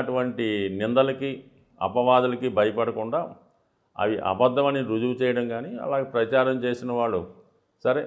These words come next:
మొత్తం మీద కొంత ఇబ్బంది వాళ్ళ వల్ల ఎదుర్కోక తప్పదు. But కానీ అది కొన్ని సందర్భాల్లో మీకు చేయని నేరానికి కొద్దిగా శిక్షలాగా అనిపిస్తూ ఉంటుంది. దాన్ని కొద్దిగా భరించడం మంచిది. అలాగే సప్తమంలో ఉన్నటువంటి శని రాశిని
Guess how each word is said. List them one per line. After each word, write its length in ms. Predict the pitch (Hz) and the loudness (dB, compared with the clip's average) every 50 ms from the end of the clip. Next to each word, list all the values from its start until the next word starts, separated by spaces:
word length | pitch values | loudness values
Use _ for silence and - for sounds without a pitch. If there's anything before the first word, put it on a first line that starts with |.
| - 120 | -4 -4
మొత్తం 240 | 117 113 113 127 127 131 | -4 -4 -4 -4 -4 -2
మీద 140 | 131 120 110 98 90 87 - - - | -2 0 0 0 -2 -2 -6 -6 -4
కొంత 160 | 107 104 101 101 101 101 | -4 -4 -2 -4 -4 -4
ఇబ్బంది 360 | 95 95 135 139 131 113 101 87 87 - - - 92 | 0 2 2 2 2 0 -2 -4 -6 -8 -8 -2 0
వాళ్ళ 160 | 101 107 107 104 | 2 2 2 0
వల్ల 120 | 110 110 107 107 | 0 0 0 -2
ఎదుర్కోక 340 | 104 107 101 - 117 110 107 104 | -4 -4 -6 -4 -4 -4 -2 -2
తప్పదు. 280 | 104 98 101 113 120 147 156 | -2 -2 -2 -6 -6 -4 -2
But 160 | 147 139 - - 113 - - 101 | -4 -4 -4 -4 -10 -10 -6 -4
కానీ 220 | 107 113 123 147 180 - - - _ _ _ _ _ _ _ _ _ _ _ - | -4 -4 -4 -4 -8 -14 -18 -20 _ _ _ _ _ _ _ _ _ _ _ -4
అది 280 | 104 107 101 104 98 90 82 85 92 90 - _ _ _ _ _ _ _ _ _ _ _ _ _ _ _ - | -2 -2 -2 -2 -2 -4 -4 -6 -12 -18 -20 _ _ _ _ _ _ _ _ _ _ _ _ _ _ _ -6
కొన్ని 200 | 113 117 117 110 117 | -4 -4 -4 -2 -2
సందర్భాల్లో 640 | 110 113 113 120 117 113 110 113 113 113 113 107 107 107 101 | -2 0 2 0 0 0 0 0 0 0 0 -2 -4 -4 -4
మీకు 240 | 95 92 92 85 82 82 - - - | -6 -6 -6 -8 -10 -10 -14 -10 -2
చేయని 300 | - 110 113 120 120 127 123 117 110 | 0 2 2 2 0 0 -2 0 0
నేరానికి 440 | 110 120 127 135 139 139 139 127 135 117 | 0 2 2 2 2 0 0 -4 -6 -6
కొద్దిగా 220 | 107 98 98 90 82 78 - - - _ _ _ _ _ _ - - | -4 -2 -4 -4 -4 -6 -12 -18 -20 _ _ _ _ _ _ -8 -8
శిక్షలాగా 440 | - - - 113 123 127 123 110 107 | -8 -8 -4 0 2 2 4 4 2
అనిపిస్తూ 340 | 104 110 - 117 117 - - 113 110 | 0 0 -4 -8 -8 -4 -2 -2 -2
ఉంటుంది. 220 | 104 110 117 165 180 165 147 | -2 -4 -6 -6 -6 -4 -2
దాన్ని 200 | 135 127 123 113 92 | -2 -2 -2 -4 -4
కొద్దిగా 300 | 110 107 104 110 107 110 101 90 90 92 | -4 -4 -4 -2 0 0 0 0 0 0
భరించడం 440 | 101 98 104 104 - - 117 104 113 107 98 | 0 0 0 -2 -4 -4 -4 -4 -2 -4 -4
మంచిది. 320 | 95 98 98 - 104 139 - - - _ _ _ _ _ _ _ _ _ _ _ - | -6 -6 -6 -8 -10 -10 -10 -12 -18 _ _ _ _ _ _ _ _ _ _ _ -4
అలాగే 340 | 107 120 131 147 151 160 147 135 131 127 127 | -2 -2 0 0 2 2 4 4 4 2 4
సప్తమంలో 480 | 127 117 - - - 143 143 143 147 143 139 | 2 2 2 2 -2 -2 0 2 2 2 2
ఉన్నటువంటి 460 | 139 135 135 123 131 131 131 131 120 120 - | 2 2 0 0 0 -2 -2 -2 -4 -6 -4
శని 220 | - 113 120 135 135 117 107 | -2 -2 -2 0 0 2 4
రాశిని 380 | 107 110 120 120 - 135 131 | 6 6 6 4 0 -4 -4